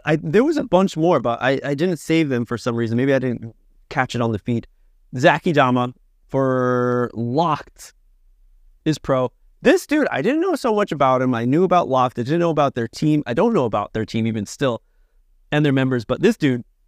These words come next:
so a lot of people talking about him, giving him love, and for good reason, 'cause I saw, saw some of his videos, saw some of his clips. Dude is bonkers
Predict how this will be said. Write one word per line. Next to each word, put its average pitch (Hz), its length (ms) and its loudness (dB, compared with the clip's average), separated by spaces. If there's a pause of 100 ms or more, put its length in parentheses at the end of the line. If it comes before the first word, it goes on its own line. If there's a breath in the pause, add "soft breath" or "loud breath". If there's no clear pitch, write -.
(680)
so 156 120 -2
a - 20 0
lot 180 320 2
of 208 60 0
people 202 180 0
talking 143 280 0
about 120 220 2
him, 117 160 -4 (460)
giving 196 260 4
him 170 180 0
love, 120 440 0
and 117 340 -2
for 127 140 -4
good 170 260 0
reason, 135 360 0
'cause 113 140 -4
I 104 60 -4
saw, 135 360 -2
saw 143 220 0
some 143 180 -2
of 127 60 0
his 117 160 -6
videos, 143 460 0 (240)
saw 139 140 -2
some 123 140 -2
of 117 40 0
his 98 120 -6
clips. - 380 -2 (380)
Dude 214 180 2
is 160 100 4
bonkers 139 720 0